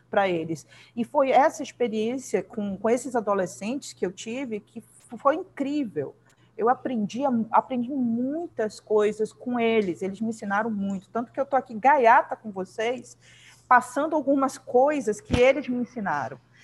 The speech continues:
sabe? Tentando. Então, quando eles me falaram, eu trouxe essas frases porque eles me trouxeram, sabe? Em briga de marido e mulher,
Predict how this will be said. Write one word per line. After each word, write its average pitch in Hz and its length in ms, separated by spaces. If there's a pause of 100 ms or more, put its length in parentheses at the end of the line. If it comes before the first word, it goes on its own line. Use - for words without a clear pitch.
(180)
sabe? 180 480 (380)
Tentando. 190 720 (420)
Então, 240 540
quando 269 300
eles 302 220
me 262 140
falaram, 214 520
eu 202 40
trouxe 277 320
essas 240 260
frases 240 540
porque 226 260
eles 320 280
me 226 120
trouxeram, 160 680 (180)
sabe? 190 460 (220)
Em 208 120
briga 269 360
de 233 120
marido 214 320
e 202 40
mulher, 202 460